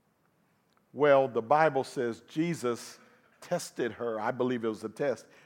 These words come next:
because he answered her not a word.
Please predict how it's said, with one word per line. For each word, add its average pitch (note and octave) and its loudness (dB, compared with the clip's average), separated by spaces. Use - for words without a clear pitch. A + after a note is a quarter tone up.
because A2+ -6
he A2+ -8
answered C3 -8
her A2+ -6
not G#2+ -12
a A2 -10
word. G2 -12